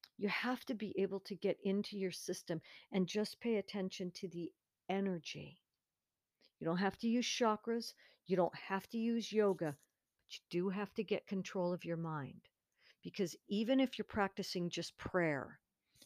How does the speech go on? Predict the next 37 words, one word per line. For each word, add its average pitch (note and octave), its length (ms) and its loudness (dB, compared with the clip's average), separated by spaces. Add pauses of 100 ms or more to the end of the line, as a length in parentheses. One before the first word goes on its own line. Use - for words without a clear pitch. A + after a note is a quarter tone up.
(120)
you're E3+ 100 -4
focusing F3 680 4
on D#3+ 240 -2
God. C#3+ 400 2 (1500)
And F3 160 6
that E3 180 6 (140)
is E3+ 180 2
the - 160 2 (260)
key G#3 300 4
word. E3+ 480 2 (480)
You F3+ 140 2
have E3+ 380 2
to E3+ 80 -6
stay - 280 2
focused. - 920 0 (640)
So - 180 6
we G3 140 10
do G#3+ 160 6
a A3 60 10
scan G#3+ 500 6
of G3 160 2
our F#3 260 6
own B3 320 8
body F#3+ 540 0 (1300)
and G3 120 6
we G3 120 6
look G3+ 240 6
at - 100 0
where F3 180 4
we're E3 120 -2
stuck. - 420 -2 (560)
And G#3 140 10
if G3 160 2
we C4 160 8
can't G3 400 0
do D#3+ 220 4
it, D#3 160 2